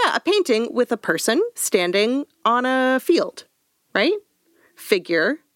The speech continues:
and ground. The figure is the media, the ground is the context. Now, I don't actually find that very, uh, sexy.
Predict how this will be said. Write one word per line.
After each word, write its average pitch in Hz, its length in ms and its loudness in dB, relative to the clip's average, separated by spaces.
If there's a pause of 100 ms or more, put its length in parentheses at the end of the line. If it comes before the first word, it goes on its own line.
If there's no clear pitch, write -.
(160)
and 262 200 0
ground. - 460 -4 (720)
The 202 80 2
figure 233 500 0
is 262 280 -2
the 302 100 -2
media, 226 600 0 (220)
the 190 160 -2
ground 165 580 -2
is 160 300 -2
the - 100 -18
context. - 760 -4 (260)
Now, 233 180 0 (120)
I 415 300 0
don't 359 240 -2 (240)
actually 240 400 0
find 196 280 -2
that 170 220 -2
very, 170 540 0
uh, 160 880 -2
sexy. - 600 -4